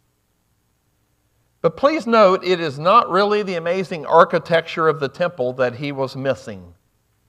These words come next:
He was yearning to be back in the presence of God. God's presence, where there is quiet rest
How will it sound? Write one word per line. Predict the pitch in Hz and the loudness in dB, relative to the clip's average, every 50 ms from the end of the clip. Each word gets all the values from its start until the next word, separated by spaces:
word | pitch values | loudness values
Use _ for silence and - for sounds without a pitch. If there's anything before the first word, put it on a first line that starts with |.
| _ _ _ _ _ _ _ _ _ _ _ _ _ _ _ _ _ _ _ _ _ _ _ - | _ _ _ _ _ _ _ _ _ _ _ _ _ _ _ _ _ _ _ _ _ _ _ -6
He | - 202 | -2 2
was | 196 185 156 123 123 | 6 6 6 4 4
yearning | 160 190 214 240 247 254 269 269 269 285 - _ _ _ _ - | 2 4 4 4 4 2 0 -4 -6 -10 -12 _ _ _ _ -14
to | - | -10
be | 156 151 139 | -8 -8 -8
back | 127 - 165 175 190 196 208 208 - - - _ _ _ _ _ _ _ _ _ - | -4 -2 0 2 2 2 0 -2 -6 -12 -20 _ _ _ _ _ _ _ _ _ -10
in | 160 147 147 | -8 -8 -8
the | 139 | -8
presence | - - - - 208 220 208 185 - 214 208 202 - - - _ _ _ _ _ - | -10 -8 0 4 4 4 4 2 -2 -4 -4 -4 -8 -14 -20 _ _ _ _ _ -6
of | 165 151 127 127 | -6 -6 -2 4
God. | 147 139 127 117 107 104 90 87 90 90 87 - - _ _ _ _ _ _ _ _ _ _ _ _ _ _ _ _ _ _ _ _ _ _ _ _ _ _ _ _ _ _ _ _ _ _ _ _ _ _ _ _ _ _ _ _ _ _ _ _ _ _ _ _ _ _ _ _ _ _ _ _ _ _ _ - | 6 8 8 8 6 4 0 -2 -8 -12 -14 -16 -20 _ _ _ _ _ _ _ _ _ _ _ _ _ _ _ _ _ _ _ _ _ _ _ _ _ _ _ _ _ _ _ _ _ _ _ _ _ _ _ _ _ _ _ _ _ _ _ _ _ _ _ _ _ _ _ _ _ _ _ _ _ _ _ -4
God's | 123 139 175 190 - - | -2 0 0 -2 -4 -8
presence, | - - 156 123 110 95 95 95 95 - - - _ _ _ _ _ _ _ _ _ _ _ _ _ _ _ _ _ _ _ _ _ _ _ _ _ _ _ _ _ _ _ _ _ _ - | -8 -2 -2 -2 -2 -4 -10 -20 -20 -20 -20 -20 _ _ _ _ _ _ _ _ _ _ _ _ _ _ _ _ _ _ _ _ _ _ _ _ _ _ _ _ _ _ _ _ _ _ -6
where | 123 139 | -4 -4
there | 135 127 117 | -4 -2 -6
is | 110 104 | -6 -8
quiet | - - 135 127 131 156 - - | -6 0 2 4 4 4 2 0
rest | 104 107 104 95 98 110 - - - _ | -4 -4 -2 -2 -4 -4 -8 -12 -20 _